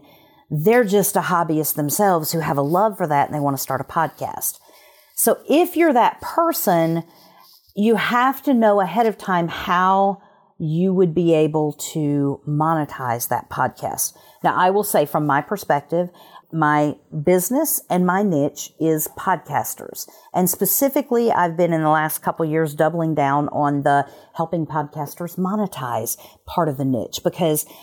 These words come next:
I know our industry needs more podcasts that are monetized. I also know that I have a better, longer life customer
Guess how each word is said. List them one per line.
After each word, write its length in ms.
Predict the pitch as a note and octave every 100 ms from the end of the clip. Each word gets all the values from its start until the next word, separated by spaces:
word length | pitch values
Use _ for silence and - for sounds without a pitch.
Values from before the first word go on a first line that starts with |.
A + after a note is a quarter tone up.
| - E3+
I 100 | E3+
know 760 | D#3 F#3 G#3+ E3+ C3+ C3 D3+
our 180 | D#3 D3+
industry 580 | - D#3+ C#3 - D#3 C#3+ -
needs 360 | D3 C#3 -
more 180 | D3+ E3+
podcasts 540 | - D3+ - C3+ -
that 100 | C3+
are 60 | B2+
monetized. 880 | C3 D#3+ C#3 - B2 - - - - _ _ _
I 100 | D#3+ -
also 460 | G3+ C4 - F#3+
know 520 | D3+ D3 C3 B2+ C3+ D3 _ D3+
that 120 | D#3
I 160 | D3 E3
have 240 | C#3+ E3
a 100 | D3+
better, 540 | C#3+ C#3+ C#3 D#3 A3 - _ _ _ _ _
longer 460 | D3+ D3+ E3 F#3+ G3+
life 340 | F3+ F#3+ -
customer 800 | - D#3 - - A#2 A2 C3 -